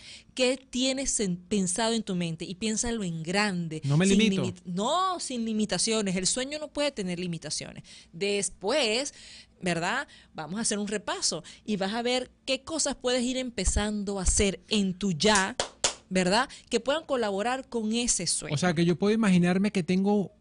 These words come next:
Speaker 2: mil millones de dólares.
Speaker 1: Sí, ¿y quién dijo que no? ¿Quién, quién ha dicho, que, o sea, dónde está escrito que tú no lo puedes tener? ¿Ok? Solamente comienza con esa idea y ese millón de dólares tiene que tener un objetivo.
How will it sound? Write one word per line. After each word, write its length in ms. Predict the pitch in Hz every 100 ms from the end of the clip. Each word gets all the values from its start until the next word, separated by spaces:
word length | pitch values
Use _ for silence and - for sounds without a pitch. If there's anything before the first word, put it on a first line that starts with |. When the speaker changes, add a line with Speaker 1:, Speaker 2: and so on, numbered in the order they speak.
| _ -
Speaker 2:
mil 360 | 175 208 269 247
millones 420 | 240 226 226 214
de 60 |
dólares. 480 | 196 185 156 107 95 _ _
Speaker 1:
Sí, 180 | - 294 640 466 - _ -
¿y 80 | -
quién 200 | 311 330
dijo 200 | 403 453
que 160 | 311
no? 340 | 339 302 147 - _
¿Quién, 260 | - 294 302 -
quién 240 | 277 285 302
ha 100 | 294
dicho, 440 | 269 277 - 254
que, 100 | - 196
o 40 |
sea, 180 | 208 247
dónde 640 | 202 285 370 294 202 185 170 - -
está 300 | - 185 -
escrito 400 | 247 - 247 220
que 140 | 202 185
tú 280 | - 294
no 140 | 214 160
lo 160 | 151
puedes 260 | - 151 -
tener? 420 | 151 147 156 - - _ _ -
¿Ok? 220 | 165 - 247 277 - - -
Solamente 680 | - 262 277 285 277 262 254
comienza 600 | 214 240 277 285 269 262
con 260 | 214 196 -
esa 280 | 220 226 254
idea 380 | 202 180 170 -
y 160 | 220 233
ese 240 | 254 320
millón 320 | 269 220 233
de 120 | 240 254
dólares 280 | 247 247
tiene 220 | 240 220 233
que 100 | 226
tener 220 | 190 190
un 100 | 208
objetivo. 640 | 185 180 196 190 180